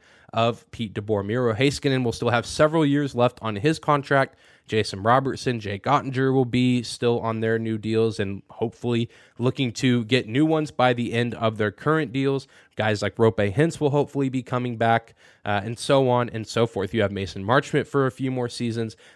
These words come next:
The Stars could be in a really good place depending on how this season goes, and this season is going to be massive as far as determining the state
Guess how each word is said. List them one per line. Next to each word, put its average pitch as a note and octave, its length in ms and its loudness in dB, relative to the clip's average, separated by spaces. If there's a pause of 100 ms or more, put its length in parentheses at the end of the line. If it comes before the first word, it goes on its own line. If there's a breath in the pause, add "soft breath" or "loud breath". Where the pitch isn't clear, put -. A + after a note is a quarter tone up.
The B2 80 0
Stars G3 340 2
could G3+ 120 -2
be F#3+ 140 -4
in D#3+ 220 2
a D3+ 100 0
really C3+ 420 2
good C3 280 0
place A2+ 280 0
depending A2+ 300 -8
on G#2 140 -2
how G#2 160 0
this G2+ 180 -10
season G2+ 300 -8
goes, G#2+ 360 -2
and A2+ 200 -10
this A#2+ 100 -6
season D3+ 460 -6 (680)
is B2+ 140 -4
going C#3+ 220 2
to C#3 120 -4
be C3 240 2 (300 soft breath)
massive A2+ 540 0
as G#2 180 -4
far B2+ 180 4
as B2 80 2
determining B2+ 520 -2
the G#2 60 -4
state - 480 -2